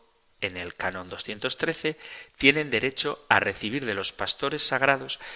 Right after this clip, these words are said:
la ayuda de los bienes espirituales de la Iglesia, principalmente la palabra de Dios y los sacramentos. A este derecho, fundamental de todos los fieles, que es un derecho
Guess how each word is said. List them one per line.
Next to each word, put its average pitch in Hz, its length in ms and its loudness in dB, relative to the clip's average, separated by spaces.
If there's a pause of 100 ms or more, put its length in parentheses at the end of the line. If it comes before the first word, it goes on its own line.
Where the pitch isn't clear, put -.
(100)
la 110 200 10
ayuda 143 360 6
de 143 80 0
los 104 180 -2
bienes 131 300 0
espirituales 117 640 -2
de 110 60 -2
la 98 100 0
Iglesia, 95 540 -2
principalmente 143 1040 4
la 98 160 2
palabra 135 360 8
de 131 120 0
Dios 127 360 0
y 139 100 -4
los 139 200 2
sacramentos. 90 800 -4 (420)
A 107 140 12
este 110 260 6
derecho, 143 480 4 (280)
fundamental 92 800 0
de 92 100 -8
todos 120 360 -2
los 107 180 -6
fieles, 139 640 0 (720)
que 107 160 10
es 170 160 8
un 151 80 -8
derecho 131 440 2